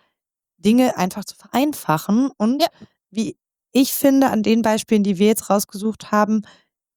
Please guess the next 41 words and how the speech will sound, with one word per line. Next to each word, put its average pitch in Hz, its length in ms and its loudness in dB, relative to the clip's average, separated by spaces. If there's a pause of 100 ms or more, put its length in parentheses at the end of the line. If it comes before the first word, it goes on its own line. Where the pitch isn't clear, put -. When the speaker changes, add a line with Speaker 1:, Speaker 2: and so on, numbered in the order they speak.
(160)
Speaker 1:
ist 226 220 2
das 220 160 -2
auch 202 180 -2
gelungen. 170 640 4
Also 180 300 0
heute 214 220 -2
ist - 140 -6
mal 220 60 2
eine 202 360 2 (280)
positive 160 540 0
Folge, 147 400 -6
würde 147 140 -16
ich - 120 -18
sagen. 185 380 -2 (440)
Speaker 2:
Und 226 180 0
das, 220 160 0
obwohl 202 240 4
Speaker 1:
Und 214 40 2
Speaker 2:
wir 226 100 4
so 196 80 0
ein 214 120 4
schweres 214 420 -2
Thema 175 400 -2
haben, - 320 -6
ne? 262 200 0
Also 202 200 -2
ich 214 100 0
Speaker 1:
Das, 240 80 2
Speaker 2:
muss 254 100 0
auch 196 120 2
Speaker 1:
obwohl 220 200 0
wir 214 80 2
Speaker 2:
gestehen, 247 260 2
ich 226 200 0
finde 220 480 2
die 202 460 0
D 208 160 2
G 202 180 -2
U 196 80 0
V 202 460 -2
auch, 202 340 -2